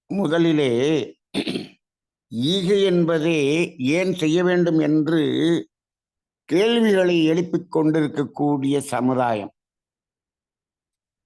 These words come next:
அது பெரும்பான்மையான சமுதாயம் அப்படி இருக்கிறது.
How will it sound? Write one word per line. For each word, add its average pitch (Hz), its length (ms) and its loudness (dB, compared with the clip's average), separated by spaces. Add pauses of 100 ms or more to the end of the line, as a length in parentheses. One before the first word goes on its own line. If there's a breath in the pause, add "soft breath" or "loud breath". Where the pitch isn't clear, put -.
(340)
அது 160 240 -2
பெரும்பான்மையான 220 920 0
சமுதாயம் 208 500 0
அப்படி 185 340 -2
இருக்கிறது. 170 680 -2